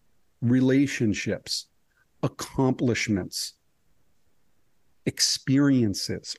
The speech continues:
all of that is your responsibility and your privilege. That's the beauty of life, is to be able to paint that picture.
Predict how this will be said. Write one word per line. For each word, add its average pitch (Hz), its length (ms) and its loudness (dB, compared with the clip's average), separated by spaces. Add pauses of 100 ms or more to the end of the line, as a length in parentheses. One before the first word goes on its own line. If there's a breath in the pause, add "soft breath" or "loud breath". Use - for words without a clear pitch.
(140)
all 208 320 4
of 180 140 -2
that 175 340 2
is 110 200 0
your 151 440 2
responsibility 151 1200 2
and 120 160 2
your 131 140 2
privilege. 131 800 -2 (220)
That's - 260 0
the 143 120 -2
beauty 123 380 2
of 107 140 -2
life, 107 300 -2
is 107 120 -4
to 117 120 -4
be 117 120 2
able 113 160 0
to 113 120 -4 (120)
paint 127 340 -2 (180)
that 117 240 0 (160)
picture. - 480 -6